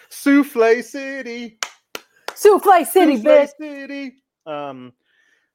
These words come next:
Speaker 1: uh, Tru-, True Infamous seventy, seventy-three says, "Johnny Gorgonzola." Yeah, we gotta get that one. Uh, nope, one more. American Cheese, Cody Romano.
Speaker 2: We got that one too.
Speaker 1: And then True Infamous says,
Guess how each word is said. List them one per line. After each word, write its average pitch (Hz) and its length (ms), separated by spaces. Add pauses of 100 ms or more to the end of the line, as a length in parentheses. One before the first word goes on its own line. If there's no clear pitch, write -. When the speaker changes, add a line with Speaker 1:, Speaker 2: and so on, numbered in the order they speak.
(120)
Speaker 1:
uh, 160 520 (100)
Tru-, 214 260
True 240 220
Infamous 233 320
seventy, 214 320
seventy-three 196 880
says, 165 260
"Johnny 190 300
Gorgonzola." 170 840 (100)
Yeah, 143 80
we 123 80
gotta 117 220
get 107 120
that 104 120
one. 101 120 (400)
Uh, 143 300
nope, 165 420
one 190 200
more. 180 340
American 165 380
Cheese, 185 320
Cody 180 240
Romano. 160 560 (1120)
Speaker 2:
We 220 80
got 208 140
that 190 100
one 202 80
too. - 180
Speaker 1:
And 147 80
then 175 140
True 202 160
Infamous 190 280
says, 185 200